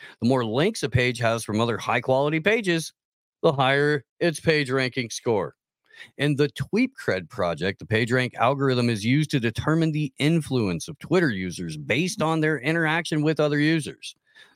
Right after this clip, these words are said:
Graph is constructed by treating Twitter users as nodes. Their interactions, mentions, retweets, whatever, as edges.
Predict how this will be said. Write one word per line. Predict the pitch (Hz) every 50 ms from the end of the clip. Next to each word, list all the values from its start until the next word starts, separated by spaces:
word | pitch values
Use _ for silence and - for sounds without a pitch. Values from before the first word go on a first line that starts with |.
| _ -
Graph | 101 123 120 123 117 127
is | 117 -
constructed | - 127 110 - - - - 156 - - - 131 110
by | - 117 107 98
treating | - - - 151 160 156 156 147
Twitter | - - - 165 165 165 156
users | 139 131 131 127 110 123 117 113 107 -
as | - 92 95 90 80 76
nodes. | 82 90 101 110 120 151 175 131 85 71 - - - _ - - - - - -
Their | 123 92
interactions, | 113 139 151 143 135 131 135 156 170 180 - - 117 101 101 95 92
mentions, | 87 120 123 127 - 135 131 117 92
retweets, | 101 117 120 110 - 110 110 101 - -
whatever, | 113 117 123 117 110 107
as | 104 107 104 104 -
edges. | 147 180 202 170 123 85 78 -